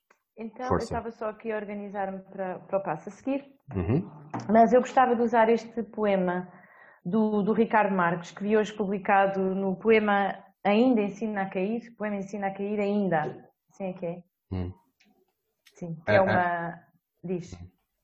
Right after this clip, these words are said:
Speaker 2: Pois não sei, o poema Ensina a Cair, mas o Ainda não conheço.
Speaker 1: É o do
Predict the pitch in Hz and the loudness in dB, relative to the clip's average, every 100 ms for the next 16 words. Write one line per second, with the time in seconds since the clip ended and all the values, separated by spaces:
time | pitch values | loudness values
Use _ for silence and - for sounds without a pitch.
0 | - - - 143 135 123 139 104 - 117 | -12 -6 4 4 6 6 6 6 6 4
1 | 113 110 120 110 127 147 170 135 107 107 | 4 4 2 4 6 8 8 6 4 2
2 | 107 117 113 120 127 123 117 104 82 - | 4 6 8 8 6 4 2 0 0 -4
3 | _ _ _ _ _ _ _ _ 196 202 | _ _ _ _ _ _ _ _ -2 -2